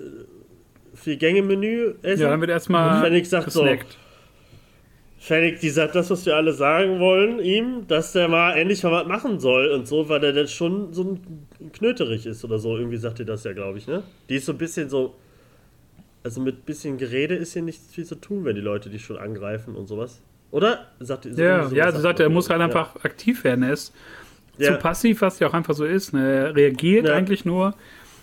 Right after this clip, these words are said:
Speaker 2: auf alles, was passiert. Und, ähm, ja, und er muss wieder reagieren, denn es klopft an der Tür. Knock, knock.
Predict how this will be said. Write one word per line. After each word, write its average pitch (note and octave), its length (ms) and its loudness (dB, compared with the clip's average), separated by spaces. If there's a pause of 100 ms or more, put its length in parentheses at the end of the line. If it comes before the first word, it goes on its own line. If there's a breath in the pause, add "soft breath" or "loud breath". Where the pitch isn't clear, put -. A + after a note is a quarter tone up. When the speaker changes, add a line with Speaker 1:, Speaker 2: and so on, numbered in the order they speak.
(140 loud breath)
Speaker 2:
auf E3 160 -2
alles, F3+ 260 2
was F3 140 2
passiert. G3 680 2
Und, D3+ 380 0
ähm, C#3 500 2
ja, C3+ 360 0
und C#3 340 0 (540 soft breath)
er D#3 100 0
muss E3+ 180 4
wieder A3+ 220 6
reagieren, C3 580 2
denn C3+ 200 2
es C3 120 -4
klopft F#3+ 240 0
an E3 100 0
der D#3 120 2
Tür. E3+ 480 2
Knock, E3 200 -2
knock. E3+ 320 2